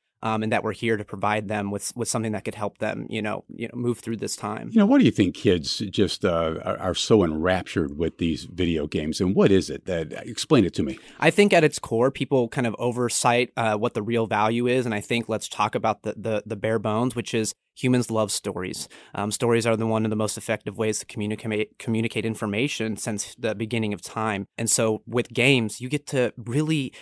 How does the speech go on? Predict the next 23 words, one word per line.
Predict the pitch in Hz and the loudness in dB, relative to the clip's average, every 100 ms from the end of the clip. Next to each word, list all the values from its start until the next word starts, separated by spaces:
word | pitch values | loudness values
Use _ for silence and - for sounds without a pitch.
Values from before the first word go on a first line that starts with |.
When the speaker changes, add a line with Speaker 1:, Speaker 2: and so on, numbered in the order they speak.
| - | -10
Speaker 1:
live | 110 107 151 160 | -6 2 4 4
stories. | - - - - - 139 | 0 -6 -12 -14 -12 -6
You | 135 | 0
don't | 139 147 | 2 2
just | - 139 - | 0 -4 -4
read | 113 135 123 | -4 -4 0
them | 120 | 0
or | 113 101 | 0 -2
see | - 151 | -2 0
them, | 131 120 | 0 0
you | 104 117 | -2 -4
live | 95 123 123 | 0 -2 -2
them, | 113 104 | -4 -4
you | 104 113 | -4 -2
are | 120 123 131 | 2 2 2
them. | 110 107 | -2 -4
You | 113 | -4
get | 131 | -4
to | - | -4
be | 113 123 123 | -6 -4 -2
in, | 117 113 | -4 -4
you | - 120 | -4 -4
know, | 120 | -4